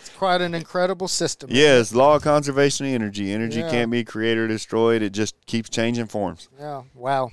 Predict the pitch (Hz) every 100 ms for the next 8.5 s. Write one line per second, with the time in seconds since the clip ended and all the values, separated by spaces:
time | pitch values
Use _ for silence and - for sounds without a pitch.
0 | - 104 107 92 117 113 104 101 131 123
1 | 113 104 127 151 196 143 127 131 143 135
2 | 123 117 110 113 104 101 90 78 131 131
3 | 127 107 110 98 147 165 113 110 117 110
4 | 113 117 113 101 - - - 117 107 98
5 | 117 113 113 131 113 95 98 104 - -
6 | - _ 98 110 107 143 208 196 175 175
7 | 170 156 139 120 139 135 135 131 123 120
8 | 123 123 110 110 98